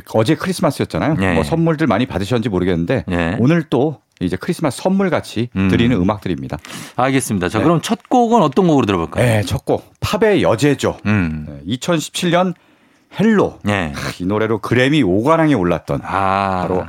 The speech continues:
Speaker 1: 아델의 노래를 준비했습니다.
Speaker 2: 아델이군요.
Speaker 1: 네.
Speaker 2: 예.
Speaker 1: 아, 아델 목소리만 들어도
Speaker 2: 그럼요.
Speaker 1: 네.
Speaker 2: 예.
Speaker 1: 그 아델, 이
Speaker 2: 네.
Speaker 1: 팝의 여제가
Speaker 2: 네.
Speaker 1: 귀환했습니다.
Speaker 2: 음.
Speaker 1: 얼마 전에 이제 앨범을 발표했는데요.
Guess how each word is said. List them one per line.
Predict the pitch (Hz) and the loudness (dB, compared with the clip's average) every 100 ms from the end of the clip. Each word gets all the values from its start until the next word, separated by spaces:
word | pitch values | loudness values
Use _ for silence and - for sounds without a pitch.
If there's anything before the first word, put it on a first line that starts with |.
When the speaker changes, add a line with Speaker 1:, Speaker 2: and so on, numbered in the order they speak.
| 82 | -8
Speaker 1:
아델의 | - 98 101 120 95 | -6 -4 0 0 0
노래를 | 85 78 69 | -2 -4 -6
준비했습니다. | - 131 131 | -8 -6 -4
Speaker 2:
아델이군요. | 98 120 110 98 95 90 | 0 2 2 2 2 2
Speaker 1:
네. | 80 95 82 76 | 0 0 0 0
Speaker 2:
예. | 95 | 0
Speaker 1:
아, | 90 80 131 127 73 | 2 0 0 -2 -4
아델 | 80 73 80 107 | -2 -2 -2 -4
목소리만 | 95 - 131 123 113 | -6 -4 -2 0 0
들어도 | 90 78 107 127 - | -2 -2 -2 -4 -6
Speaker 2:
그럼요. | - 123 131 90 87 | -4 -2 0 0 -2
Speaker 1:
네. | 95 73 67 87 | -4 -6 -8 -6
Speaker 2:
예. | 87 82 80 87 - - _ _ | -4 -4 -6 -12 -20 -20 _ _
Speaker 1:
그 | - 139 110 - _ _ | 0 2 2 -4 _ _
아델, | - 113 123 82 | -2 2 2 0
이 | 113 | 0
Speaker 2:
네. | 95 | 0
Speaker 1:
팝의 | - 202 | 2 2
여제가 | 120 92 98 131 - | 2 2 0 -2 -6
Speaker 2:
네. | 85 80 | -10 -2
Speaker 1:
귀환했습니다. | 135 160 151 - 85 82 95 87 | 0 2 0 -2 -6 -6 -6 -2
Speaker 2:
음. | 95 92 82 78 78 | 0 0 -2 -6 -4
Speaker 1:
얼마 | 98 127 147 | 0 4 2
전에 | 143 143 139 123 | 2 4 4 4
이제 | 101 107 104 90 | 2 2 2 2
앨범을 | 98 139 180 | 2 2 2
발표했는데요. | 127 107 87 80 143 | 0 0 0 0 0